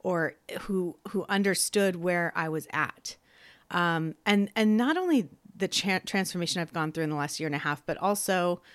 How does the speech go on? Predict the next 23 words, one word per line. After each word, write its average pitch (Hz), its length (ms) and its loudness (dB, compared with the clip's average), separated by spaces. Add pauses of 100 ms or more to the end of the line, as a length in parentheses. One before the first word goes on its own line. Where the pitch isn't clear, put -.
(680)
um, 175 460 0 (220)
really 233 420 2 (280)
the 185 100 -2
beginning 202 420 2
of 185 120 0
my 175 120 0
journey 175 320 -2
of 160 120 -4
coming 170 260 -4
into 165 220 -4
my 147 160 -2
own 196 440 0 (120)
was 175 280 -2
about 165 300 -2
six - 340 -4
years 147 220 -4
ago 135 300 -2
when 156 240 -4
I 156 440 0
came 180 240 -4
out 185 320 0
and 156 560 -4
realized, 165 680 -4